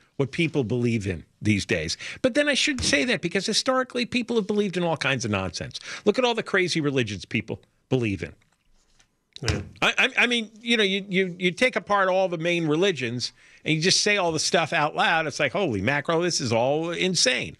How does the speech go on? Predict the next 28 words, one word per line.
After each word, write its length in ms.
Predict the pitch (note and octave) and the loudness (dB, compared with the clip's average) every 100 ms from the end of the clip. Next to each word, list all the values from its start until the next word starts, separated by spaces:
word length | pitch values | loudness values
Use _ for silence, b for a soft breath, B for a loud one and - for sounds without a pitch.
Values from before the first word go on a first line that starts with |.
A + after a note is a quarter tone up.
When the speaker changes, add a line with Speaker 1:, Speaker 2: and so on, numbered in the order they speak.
| B B | B B
Speaker 1:
Well, 120 | D4 | 0
of 140 | C#4 | 0
course 280 | - D4 B3 | 0 0 2
they're 100 | G3 | 0
gonna 160 | E3 D3 | 0 0
believe 260 | D3 C#3+ | 0 0
in 100 | C3+ C#3 | 0 -2
other 240 | E3+ E3 | -2 -2
insane 460 | C#3 A#2+ - A#2+ A2 | -2 0 0 0 -2
things 340 | B2 A#2 A2+ | -2 -2 0
that 120 | A2+ A#2 | 0 2
are 80 | |
not 180 | B2 B2+ - B B B | 0 -2 -4 B B B
technically 480 | - C#3+ - A#2 B2 | -2 -2 -4 -2 0
religious, 480 | G#2+ C3 G3+ C#3+ F3+ | 0 2 0 -2 -6
but 320 | - C#3+ - | -6 -8 -8
people 240 | - - | -8 -2
are 40 | E3+ | 0
gonna 100 | D#3 | 0
have 120 | C#3+ | 0
the 60 | C#3 | -2
same 260 | - E3 D3+ | 0 0 0
kind 160 | D3+ | 0
of 60 | C3 | 0
religious 400 | C3+ D3+ C#3 C#3+ | 0 0 -2 -4
attachment 520 | B2+ F#3+ F#3+ - A2 | 0 0 0 -4 -6
to 60 | D#2+ | -8
them. 140 | - | -16